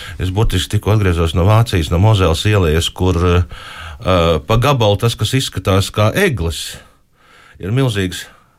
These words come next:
stādījumi ar duglāziedu Ziemeļamerikas kujkoku sugu, kas šobrīd ir rentablākā suga, e, tajā reģionā ap Mozeli, ja. E, tā kā i-, tajā ziņā,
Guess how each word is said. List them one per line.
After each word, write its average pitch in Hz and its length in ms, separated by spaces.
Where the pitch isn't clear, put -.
stādījumi 110 720
ar 101 240
duglāziedu 92 640
Ziemeļamerikas 95 800
kujkoku 113 400
sugu, 123 320
kas - 160
šobrīd 107 400
ir 87 80
rentablākā 151 800
suga, 101 460
e, 85 460
tajā 117 240
reģionā 82 560
ap 98 140
Mozeli, 73 500
ja. 101 140
E, 92 560
tā 123 160
kā - 140
i-, 147 160
tajā 170 220
ziņā, 120 300